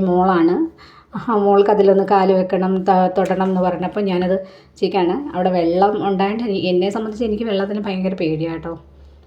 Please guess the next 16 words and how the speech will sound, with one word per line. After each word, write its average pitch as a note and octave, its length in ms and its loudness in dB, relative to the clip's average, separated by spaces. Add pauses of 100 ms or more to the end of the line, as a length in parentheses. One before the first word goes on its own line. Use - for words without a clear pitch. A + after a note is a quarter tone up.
(600)
ആ, G3+ 40 -10 (200)
കുഞ്ഞിന് G3+ 360 0 (280)
അത് G3 200 2
ഇങ്ങനെ G3 260 2
കാണിച്ചു F#3 280 -2
കൊടുക്കാനും F#3+ 380 0
തൊടാനും F3+ 420 2
ഒക്കെ E3 180 -2 (540)
ആഗ്രഹം E3+ 320 -4
ഉണ്ടായിരുന്നു. D#3 400 -4
ആ - 100 -6
കുഞ്ഞിനെ F3 280 -6
പോലെ G3+ 200 -2
തന്നെ G#3+ 200 -8
ആയിരുന്നു G#3 300 -6
എനിക്കും F3 260 -8